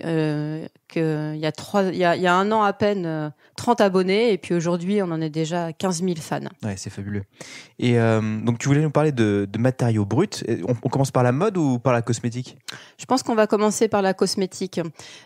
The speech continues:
Speaker 1: Euh, donc, c'est, tu sais, le, le, les matériaux bruts, aujourd'hui, c'est, c'est une grosse tendance. Les marques raw, euh, émergent les unes après les autres. Euh,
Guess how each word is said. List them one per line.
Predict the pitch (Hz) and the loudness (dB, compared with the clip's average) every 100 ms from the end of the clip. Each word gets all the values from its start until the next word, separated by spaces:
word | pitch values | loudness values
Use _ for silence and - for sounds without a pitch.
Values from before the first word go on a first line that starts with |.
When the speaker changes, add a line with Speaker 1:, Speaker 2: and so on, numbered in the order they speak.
| - | -2
Speaker 1:
Euh, | 165 170 170 165 160 156 156 | 0 2 2 2 2 2 0
donc, | 170 190 | 0 -2
c'est, | - - | -4 -10
tu | 208 | -4
sais, | 220 269 | -2 2
le, | 208 180 | 2 2
le, | 175 175 170 170 170 170 - - | 0 0 0 0 -2 -4 -8 -10
les | 185 | -6
matériaux | 196 202 214 208 | -4 -2 2 2
bruts, | 190 262 | 2 -2
aujourd'hui, | 240 180 208 | -2 -4 -6
c'est, | - 170 160 | -6 -8 -8
c'est | - 170 | -8 -6
une | 175 | -4
grosse | 165 202 294 | 0 0 0
tendance. | - 185 165 233 - | -2 -4 -2 -4 -4
Les | 175 | -4
marques | 165 175 - | -2 -4 -2
raw, | 165 147 180 247 226 - - - - - | 0 2 2 2 0 -6 -18 -18 -12 -4
euh, | 170 165 160 160 156 156 156 - | -2 -2 -4 -6 -6 -6 -8 -6
émergent | 202 196 220 202 | -2 0 0 0
les | 175 170 | -2 -4
unes | 233 | -2
après | 214 - 196 | -2 -2 -4
les | 175 160 | -4 0
autres. | 208 311 - 165 - - - - - | 0 0 -4 -8 -10 -20 -20 -18 -6
Euh, | 185 180 180 175 170 165 165 160 156 151 151 151 147 | -2 0 0 0 0 0 0 -2 -2 -4 -4 -6 -6